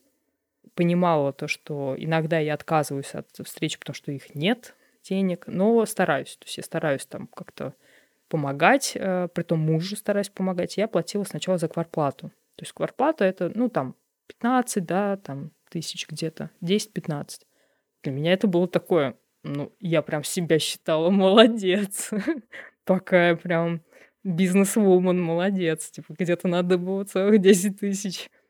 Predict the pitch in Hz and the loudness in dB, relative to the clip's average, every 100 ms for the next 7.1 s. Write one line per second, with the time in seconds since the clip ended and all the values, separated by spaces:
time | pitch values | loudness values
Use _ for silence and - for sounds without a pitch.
0 | _ _ _ 160 165 151 196 220 220 - | _ _ _ -2 0 2 4 2 2 -8
1 | - 214 - 226 247 220 165 156 160 - | -4 -4 -2 -4 2 2 2 -2 -4 -4
2 | 180 196 214 185 170 - 170 233 311 339 | -2 0 2 2 0 -4 0 2 0 -4
3 | - - 180 220 220 202 185 - - - | -14 -8 -4 0 2 2 0 -4 -10 -6
4 | 185 175 165 147 151 - - 151 143 - | 0 0 0 -2 -6 -8 -8 -8 -8 -12
5 | - 190 190 208 185 - 151 - 165 160 | -10 -8 -4 -2 -2 -4 -12 -8 -4 -4
6 | 156 - 175 160 160 156 147 156 165 156 | -6 -8 -8 -6 -6 -8 -8 -6 -4 -4
7 | - | -6